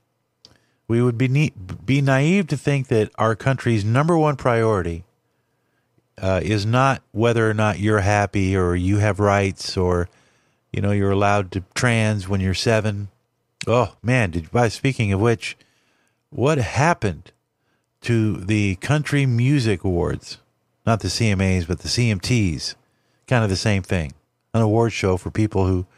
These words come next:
make country music. Uh, they, woke, uh, got, got involved.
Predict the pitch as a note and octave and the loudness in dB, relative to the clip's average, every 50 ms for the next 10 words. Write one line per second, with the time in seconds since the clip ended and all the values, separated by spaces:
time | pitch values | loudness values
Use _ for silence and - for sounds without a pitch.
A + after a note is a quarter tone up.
0 | _ _ - - G#2 F#2+ - - A#2+ A#2 G#2+ - G2 F2 E2 D#2 C#2 - - - | _ _ -4 -2 -2 -2 0 -2 -2 -2 -2 -2 -2 -2 -2 -2 -4 -6 -10 -14
1 | _ _ _ _ _ _ _ _ _ _ _ _ _ _ _ _ _ _ _ _ | _ _ _ _ _ _ _ _ _ _ _ _ _ _ _ _ _ _ _ _
2 | _ _ _ _ _ _ _ _ _ _ - - - _ _ _ _ _ _ _ | _ _ _ _ _ _ _ _ _ _ -20 -20 -20 _ _ _ _ _ _ _
3 | _ - - F#2 F#2+ F#2+ F#2 F#2+ A2 G#2+ F#2 E2+ F2 F2+ D#2 - - - - F#2+ | _ -4 -2 0 0 2 2 2 0 0 0 -2 -4 -6 -8 -10 -10 -6 -2 0
4 | G#2+ A2+ B2 B2+ - - - - - _ _ _ - G#2 G#2 F2+ G#2 G#2+ G#2 A#2+ | 2 2 2 0 -2 -10 -18 -18 -18 _ _ _ -4 -4 -2 0 -2 0 2 2
5 | A#2+ A#2 D#2 G#2 G#2+ A2+ A#2 A2 A2+ G#2+ A2 A#2 A#2+ B2+ B2+ B2+ C3 A#2+ - - | 0 0 0 0 2 2 2 0 0 0 2 2 4 4 4 2 0 -2 -8 -18